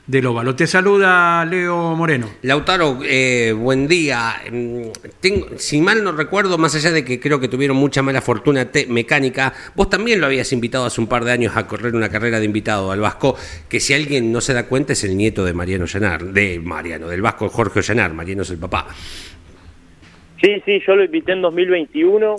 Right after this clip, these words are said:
Speaker 2: Claro.
Speaker 3: que bueno, fue el año, mi, mi campeonato que debuté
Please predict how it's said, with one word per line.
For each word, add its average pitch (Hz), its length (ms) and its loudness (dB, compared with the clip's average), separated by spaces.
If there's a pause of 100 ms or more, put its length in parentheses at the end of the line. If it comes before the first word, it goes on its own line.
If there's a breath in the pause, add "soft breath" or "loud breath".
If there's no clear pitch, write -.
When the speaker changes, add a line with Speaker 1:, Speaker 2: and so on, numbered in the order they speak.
Speaker 2:
Claro. 117 180 0
Speaker 3:
que 127 60 6
bueno, 135 180 2
fue 131 920 2
el 123 140 0
año, 151 260 4 (280)
mi, 120 100 -10 (100)
mi 123 140 -10
campeonato 143 600 -2
que 127 80 -4
debuté 127 480 2